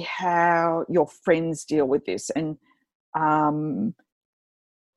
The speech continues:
and, and some of the things and how they perceive things as well. They, they were totally right in everything they said. There's, there's, it was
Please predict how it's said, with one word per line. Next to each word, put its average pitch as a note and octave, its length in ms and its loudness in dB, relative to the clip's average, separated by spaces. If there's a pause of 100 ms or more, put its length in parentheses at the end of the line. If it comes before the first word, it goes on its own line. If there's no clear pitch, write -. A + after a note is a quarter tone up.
(440)
and, D#3+ 160 6
and A3+ 140 6
some B3 140 6
of B3 60 8
the A#3+ 100 8
things G#3+ 380 2
and G3 100 6
how A#3+ 160 2
they G3+ 220 6
perceive E3 460 2
things D3+ 260 -6
as C#3+ 120 -8
well. D3 140 4
They, D#3+ 120 6
they G#3 160 4
were F3+ 100 6
totally G#3+ 400 6
right D#3 240 4
in - 60 -4
everything C#3+ 300 -4
they - 120 -4
said. - 260 -4
There's, D3+ 260 -4
there's, E3+ 340 0
it F#3+ 140 0
was E3 260 -4